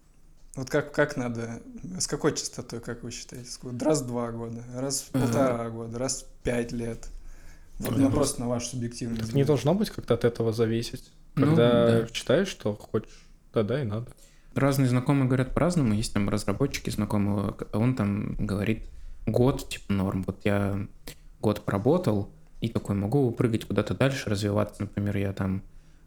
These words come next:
Speaker 2: джун, условно, и через год я пора-, поработав джуном, могу перейти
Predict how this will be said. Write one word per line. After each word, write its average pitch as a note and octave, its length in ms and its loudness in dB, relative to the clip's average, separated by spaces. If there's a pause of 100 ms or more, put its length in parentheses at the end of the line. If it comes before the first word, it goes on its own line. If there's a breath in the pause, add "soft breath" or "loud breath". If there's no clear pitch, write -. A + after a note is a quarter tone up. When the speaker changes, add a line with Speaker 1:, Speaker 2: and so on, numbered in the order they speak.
(520 soft breath)
Speaker 2:
джун, C3+ 320 4
условно, G#2 460 0
и G2+ 140 2
через G#2 240 0
год A2+ 260 0
я G#2 80 2
пора-, G2+ 200 0
поработав G#2+ 480 -2 (100)
джуном, D3+ 420 0 (180 loud breath)
могу A2 180 0
перейти A2 640 0